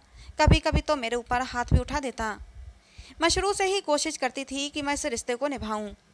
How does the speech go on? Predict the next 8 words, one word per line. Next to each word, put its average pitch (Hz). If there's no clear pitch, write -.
मगर 349
मेरी 381
सारी 302
कोशिशें 269
नाकाम 269
हो 311
चुकी 226
थीं। 220